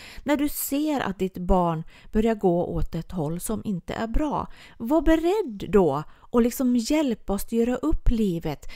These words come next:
Föräldrarna finns ju där utav en anledning och det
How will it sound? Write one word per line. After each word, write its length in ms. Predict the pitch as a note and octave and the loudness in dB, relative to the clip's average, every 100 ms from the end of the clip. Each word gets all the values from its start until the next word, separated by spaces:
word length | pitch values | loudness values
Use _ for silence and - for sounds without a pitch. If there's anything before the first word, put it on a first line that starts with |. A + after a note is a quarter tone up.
| - | -6
Föräldrarna 600 | - D#4 E4+ F#3 F#3+ A3 | 0 2 2 2 0 0
finns 400 | - C#4+ F3+ - | 0 0 -2 -2
ju 80 | C4 | -2
där 280 | D#4 A3+ F3+ | 0 0 0
utav 300 | F3 F3 E3+ | -2 -4 -4
en 100 | F3 | -4
anledning 920 | C4+ B3+ E3 E3 E3 F3+ D#4 A#3+ E3 - - | -2 -2 -4 -4 -6 -4 -4 -4 -4 -12 -18
och 200 | - - | -6 -2
det 140 | C#4+ | -2